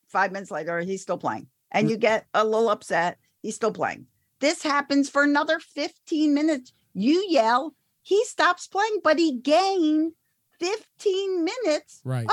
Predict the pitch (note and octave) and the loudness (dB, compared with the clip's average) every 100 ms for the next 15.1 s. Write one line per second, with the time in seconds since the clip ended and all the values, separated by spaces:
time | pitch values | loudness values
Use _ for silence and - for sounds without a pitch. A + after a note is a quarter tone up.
0 | A4 G#4 C#5+ C5+ G4+ G#3+ G#3+ F3 - D3+ | -2 -2 0 0 0 0 0 -4 -2 -2
1 | C3+ D3 A2+ D#2+ C#3 C#3 A#2+ _ _ _ | -2 -4 -4 -4 -8 -10 -16 _ _ _
2 | _ _ _ _ - E4+ F#4+ G4 F4 G4 | _ _ _ _ -6 0 0 2 2 0
3 | F#4+ E4 F4+ F#4+ G#4 G4+ C#4+ D4 C#4 D4+ | 0 -6 -4 -4 -4 -2 0 0 0 0
4 | - C4 B3 A3+ B3 A3 A3+ A3 A3 - | 0 -2 0 0 0 -2 -4 -2 -6 -4
5 | A3 B3 G#3+ G3+ F3+ - - - _ _ | -2 -2 -2 -8 -8 -12 -20 -20 _ _
6 | _ _ - F#3+ _ _ D3+ E3+ F3+ - | _ _ -20 -20 _ _ -4 -2 -4 -4
7 | G3 G#3+ F#3+ - B2+ B2+ - D#3 C#3+ C3 | -2 -2 -2 -4 -8 -8 -6 -4 -4 -6
8 | - - _ _ _ _ _ _ _ _ | -10 -20 _ _ _ _ _ _ _ _
9 | _ E3 - F#3 G3 D#3+ E3+ A3+ G#3 A#3 | _ -10 -6 -2 0 2 0 -2 -4 -2
10 | A3+ A3+ E3+ C#3 C3 C#3 D3+ C3+ - - | -2 -2 -4 -4 -4 -4 -6 -6 -12 -10
11 | C#3+ C#3+ C3 B2 C3 E3 D3+ D#3 F#3 G3 | -4 -2 -2 -6 -4 -4 -2 -6 -6 -6
12 | C3 B2+ - C#3+ A#2 C3 C3 C#3+ C#3 C3 | -8 -10 -6 -2 -2 -2 -2 -2 -2 -2
13 | C3 B2 A#2 G#2+ _ _ _ - B2+ C#3+ | -2 -2 -4 -8 _ _ _ -16 -8 -6
14 | D#3+ D#3 D3 B2 B2+ A#2+ F#2+ F#2 A2+ A3 | -4 -6 -8 -8 -10 -10 -12 -14 -14 -16